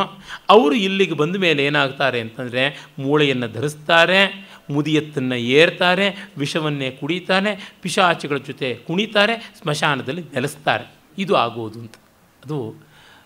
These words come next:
ಇನ್ನೊಂದು ಸ್ವಾರಸ್ಯ ಏನಂದರೆ, ಕಾಶಿಗೆ ಬಂದವರು, ಕಾಶಿಯಲ್ಲಿ ನೆಲೆಸಿದವರೆಲ್ಲ ಮಹಾದೇವರೇ ಆಗ್ತಾರೆ, ಶಿವನೇ ಆಗಿಬಿಡ್ತಾರೆ. ಶಿವನಿಗೆ ಇವೆಲ್ಲ ಉಂಟಲ್ವ, ಅದು, ಅದನ್ನಿಟ್ಕೊಂಡು ಅವನು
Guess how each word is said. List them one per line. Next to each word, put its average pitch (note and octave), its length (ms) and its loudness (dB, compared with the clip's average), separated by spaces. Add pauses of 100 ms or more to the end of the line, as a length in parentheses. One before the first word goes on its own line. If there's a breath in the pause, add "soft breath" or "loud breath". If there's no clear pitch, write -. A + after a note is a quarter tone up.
(160 soft breath)
ಇನ್ನೊಂದು F3+ 360 0
ಸ್ವಾರಸ್ಯ D#3 560 2
ಏನಂದರೆ, D3+ 580 -2 (240 loud breath)
ಕಾಶಿಗೆ F#3 580 0
ಬಂದವರು, D#3 800 0
ಕಾಶಿಯಲ್ಲಿ E3 580 2
ನೆಲೆಸಿದವರೆಲ್ಲ F3+ 680 -2
ಮಹಾದೇವರೇ E3+ 680 2
ಆಗ್ತಾರೆ, C3 720 -6
ಶಿವನೇ F3 340 2
ಆಗಿಬಿಡ್ತಾರೆ. C3 920 0
ಶಿವನಿಗೆ A#3 380 2
ಇವೆಲ್ಲ D#3 280 2
ಉಂಟಲ್ವ, B2 460 -8
ಅದು, A2 200 -6 (380)
ಅದನ್ನಿಟ್ಕೊಂಡು E3 680 -2
ಅವನು C#3 280 -6